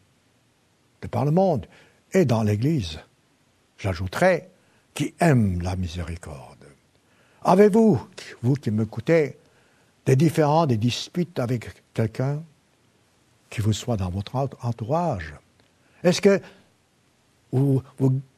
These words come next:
gardez la rancune contre quelqu'un qui vous a fait du tort ? Si vous avez ça en tête encore, c'est que vous ne savez pas ce que c'est que la miséricorde.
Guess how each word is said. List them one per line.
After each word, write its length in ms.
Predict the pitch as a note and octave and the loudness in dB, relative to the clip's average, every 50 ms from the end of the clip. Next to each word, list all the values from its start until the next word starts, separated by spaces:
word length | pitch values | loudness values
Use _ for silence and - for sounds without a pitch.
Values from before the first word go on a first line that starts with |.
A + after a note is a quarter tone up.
| _ | _
gardez 300 | - E3 E3 E3 C#3+ C#3+ | 0 0 2 2 2 2
la 120 | C#3 C3+ B2+ | 2 2 2
rancune 600 | A#2+ A#2 B2+ C3+ A#2+ - - D3+ E3+ F3 E3+ D3 | 2 0 0 -2 -2 -2 -2 -2 0 0 0 -2
contre 320 | - B2 C3+ B2+ - C3 | -2 -4 -6 -4 -4 -6
quelqu'un 580 | A#2 - B2+ A#2 G#2+ - - D#3 E3 E3+ D#3+ - - - - _ _ _ | -4 -2 -4 -4 -2 -2 0 2 2 2 0 -2 -8 -20 -20 _ _ _
qui 100 | - - | -2 0
vous 180 | A#2+ A2+ A2 A#2+ | 0 2 0 0
a 60 | A2+ | -2
fait 160 | - B2 A#2 | -2 -4 -4
du 120 | G2+ A2 A2 | -2 -4 -2
tort ? 580 | - F#3+ G#3 G#3 F#3 A#2 F#2+ E2+ D2+ D#2+ - _ _ _ _ _ _ _ _ _ _ _ _ _ _ _ _ _ _ _ _ _ | 0 0 2 2 2 -2 -4 -8 -10 -16 -20 _ _ _ _ _ _ _ _ _ _ _ _ _ _ _ _ _ _ _ _ _
Si 300 | - - - - G#3+ A3+ | -10 -6 2 4 4 6
vous 160 | F#3 F3 E3 | 6 6 6
avez 200 | F3+ E3 D#3+ D3+ | 6 6 4 2
ça 180 | - - F3+ | 2 2 2
en 160 | E3+ D#3+ C#3 C3 | 2 2 0 -2
tête 340 | - _ - E3 D#3 - | -4 _ 0 0 0 0
encore, 480 | - A#2+ B2 G#2+ - E3 F#3+ F#3 E3+ C3+ - - - _ _ _ | -2 -4 -4 0 2 4 4 4 2 0 -4 -14 -20 _ _ _
c'est 200 | - - D3+ C#3 | -2 -2 -2 0
que 260 | - D3 C#3 C3+ C3 - - _ _ _ | 2 0 0 0 -4 -6 -18 _ _ _
vous 80 | - B2+ | -2 -2
ne 60 | B2+ | 0
savez 260 | A#2 - C3+ A#2+ B2 | 0 0 -2 -2 -2
pas 240 | A#2 A#2+ B2 A#2 A#2 | -2 -2 -4 -4 -4
ce 160 | - - - | -6 -6 -10
que 80 | A#2+ - | -10 -10
c'est 160 | - - A2 | -6 -8 -6
que 100 | - - | -4 -4
la 120 | G2+ G2+ F#2+ | -4 -4 -2
miséricorde. 840 | F#2+ G#2 G2 - A2 F#2+ F#2+ F#2 - - G2 F2+ E2+ D2+ D2+ D2+ | -4 -4 -4 -4 -6 -6 -6 -8 -8 -8 -10 -10 -10 -10 -14 -16